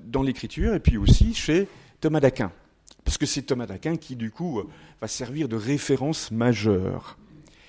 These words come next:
Et donc voilà comment il dit. Et là, il décrit avec précision le raisonnement, euh, théologique, la, la démarche de théologie systématique. C'est un peu long, hein, je suis désolé, mais une fois reconnu à partir de la révélation,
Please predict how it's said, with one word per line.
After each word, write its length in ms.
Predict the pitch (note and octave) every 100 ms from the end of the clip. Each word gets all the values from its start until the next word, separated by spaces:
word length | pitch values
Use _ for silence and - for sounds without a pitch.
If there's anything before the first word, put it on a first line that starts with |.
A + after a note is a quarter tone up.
| _ -
Et 60 | E3
donc 120 | G#3
voilà 240 | F#3 A#3+
comment 420 | A#3+ G3+ A3+ A#3+ -
il 280 | D3+ C3+
dit. 400 | A2 A#2 - - -
Et 140 | C#3 C#3+
là, 320 | F#3+ C4+ -
il 220 | D#3 C#3+ B2+
décrit 460 | E3 D#3+ - G#3+
avec 220 | - A2 -
précision 880 | - A#3 A#3 - G3 D3+ C3 C#3+ A#3+ _ _ _ _ _ _ - - -
le 340 | D3+ F#3 G#3+
raisonnement, 960 | A#2+ A#2 D#3 B2+ D3+ C3+ B2+ F3+ G3+ _ - -
euh, 240 | A#2+ A#2
théologique, 840 | - F3 D3 C3+ B2 C3+ - - -
la, 120 | A2
la 100 | G#2
démarche 540 | G2+ C#3 E3+ E3 D#3+
de 40 | C#3+
théologie 420 | A#2+ B2+ A#2+ C3
systématique. 760 | - C3 A2 G2+ - A2+ _ _ _ _ _ _
C'est 100 | C#3+
un 20 |
peu 140 | C#3 D#3
long, 300 | D#3 G#2 G2+
hein, 60 | G#2+
je 80 |
suis 80 | _
désolé, 320 | A#2+ A#2+ C3
mais 120 | C#3+ A2 - - - - - -
une 120 | G#3+ G#3+
fois 200 | - A3+
reconnu 640 | F#3+ G#3 G3+ F#3 C4 B3
à 80 | C3+
partir 420 | D#3 - - F#3+
de 100 | B2+
la 140 | G#2
révélation, 920 | G2+ C#3+ F3+ F3+ A#2 - - F#2 G2+